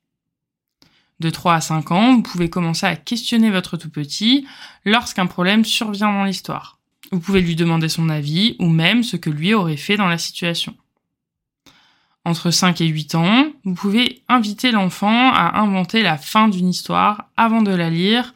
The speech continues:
pour laisser place à sa créativité. Vous pouvez ensuite lire la fin de l'histoire et discuter des ressemblances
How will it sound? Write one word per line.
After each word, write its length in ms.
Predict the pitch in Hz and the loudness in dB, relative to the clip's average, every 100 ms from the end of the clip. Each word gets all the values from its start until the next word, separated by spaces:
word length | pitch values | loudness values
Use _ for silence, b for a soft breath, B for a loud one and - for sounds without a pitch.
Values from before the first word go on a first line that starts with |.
| _ | _
pour 180 | - 254 | 0 2
laisser 260 | 233 202 | 2 0
place 240 | 175 202 202 | 0 -2 -2
à 60 | |
sa 160 | 180 170 | -6 -8
créativité. 800 | - 175 165 - 170 160 - _ _ _ _ _ _ _ - B B B | -4 -4 -4 -6 -10 -10 -16 _ _ _ _ _ _ _ -20 B B B
Vous 100 | 175 | -6
pouvez 180 | 160 165 | -2 -2
ensuite 420 | 151 143 156 139 | -2 -4 -8 -4
lire 260 | 175 190 180 | 0 0 0
la 120 | 151 | -2
fin 160 | - 160 | 0 -2
de 60 | |
l'histoire 540 | 147 143 - 160 190 220 | -2 -4 0 2 2 0
et 80 | |
discuter 580 | 170 - - 165 - 208 | -2 -6 -8 -8 -2 0
des 200 | 165 165 | 0 -2
ressemblances 800 | 151 151 151 151 143 160 226 226 | -2 -4 -4 -4 -2 0 -2 -2